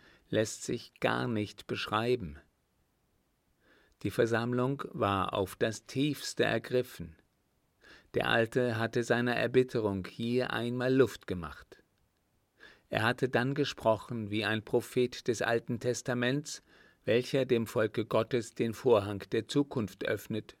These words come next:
und endlich war sein letzter Wunsch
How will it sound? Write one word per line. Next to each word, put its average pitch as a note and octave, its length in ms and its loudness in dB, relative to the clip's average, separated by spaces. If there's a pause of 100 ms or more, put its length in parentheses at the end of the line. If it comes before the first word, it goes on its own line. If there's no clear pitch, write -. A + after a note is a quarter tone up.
(500)
und G#2 200 -2
endlich A#2 600 -4
war G2+ 200 0
sein G2+ 180 0
letzter G#2 480 0
Wunsch A#2 360 -2